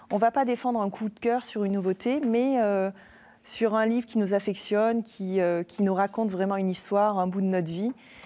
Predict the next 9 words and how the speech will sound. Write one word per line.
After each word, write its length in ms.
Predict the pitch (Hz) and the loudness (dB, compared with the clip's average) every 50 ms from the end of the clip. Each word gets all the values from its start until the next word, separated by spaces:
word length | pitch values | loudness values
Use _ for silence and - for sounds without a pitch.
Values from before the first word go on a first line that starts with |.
| - - - - | -20 -18 -6 -4
Et 100 | 202 196 | -2 0
donc 240 | 185 233 254 254 | 2 0 0 0
partager 480 | - 262 233 - - 233 226 208 202 208 | 0 -2 -2 -2 -2 -4 -2 -2 -2 -4
ça 260 | 196 - - 233 240 | -6 -2 0 0 0
avec, 460 | 233 220 202 214 226 233 233 - - | 0 0 0 -2 -2 -2 -4 -6 -4
euh, 500 | 208 190 190 185 185 180 175 175 175 170 - - | -2 -2 0 0 -2 -2 -2 -4 -4 -6 -4 -4
avec 260 | 175 175 196 233 - | -2 0 0 -2 -2
nos 200 | 233 202 175 190 | -2 -2 -2 -2
habitués. 480 | 175 156 165 170 - - 220 233 277 | -4 -4 -6 -10 -10 -6 -6 -4 -6